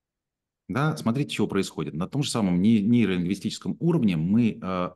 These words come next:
принимаем то, что происходит до этого, и присовокупляем к этому наше мнение. Опять же, очень похоже на «я» высказывание.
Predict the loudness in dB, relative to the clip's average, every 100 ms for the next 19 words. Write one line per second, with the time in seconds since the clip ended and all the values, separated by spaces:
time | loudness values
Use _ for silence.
0 | 2 6 6 6 6 4 2 -2 -4 -4
1 | -4 -6 -4 -6 -2 0 0 -2 -4 -4
2 | -4 -4 -8 -10 -14 -20 _ _ _ _
3 | _ -20 -20 _ 2 4 4 4 2 2
4 | 2 4 4 4 2 0 0 -2 -2 -2
5 | -2 -2 -6 -12 _ _ _ -6 -2 -2
6 | -2 -10 -6 -4 -2 -4 -4 -2 -2 -4
7 | -6 -10 -12 -16